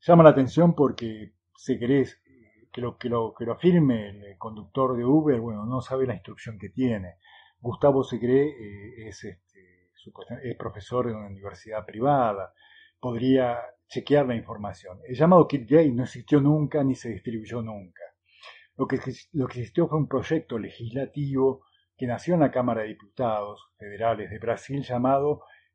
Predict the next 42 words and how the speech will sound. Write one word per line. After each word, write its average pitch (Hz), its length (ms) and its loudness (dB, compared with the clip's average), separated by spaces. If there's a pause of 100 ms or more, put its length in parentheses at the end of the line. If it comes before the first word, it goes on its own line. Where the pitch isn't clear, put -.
Escola 147 540 2
Sin 147 260 0
Homo-, 131 320 0
Homofobia, 104 640 -10
Escuela 127 380 -2
Sin 135 160 -6
Homofobia. 101 640 -8 (760)
Este 151 220 4
proyecto 156 420 2
no 139 160 4
era 180 140 8
un 175 80 8
proyecto 147 560 2
de 120 100 -2
Haddad, 113 460 2
quien 98 140 -18
es, - 200 -20
que 113 120 -14
en 110 60 -14
ese 110 180 -10
momento 117 400 -6
era 110 120 -6
ministro 110 360 -12
de 110 60 -10
Educación. 98 440 -14
Fue 143 80 -2
un 139 60 0
proyecto 147 480 0
que 127 100 -6
salió 120 320 0
de 147 80 4
la 123 140 -2
Cámara 131 340 2
de 110 60 -8
Diputados. 98 880 -12 (960)
Y 143 80 -4
la 147 100 6
idea 165 380 8
era 156 360 2
hacer 151 240 -6
una 151 220 0
cartilla 139 760 -2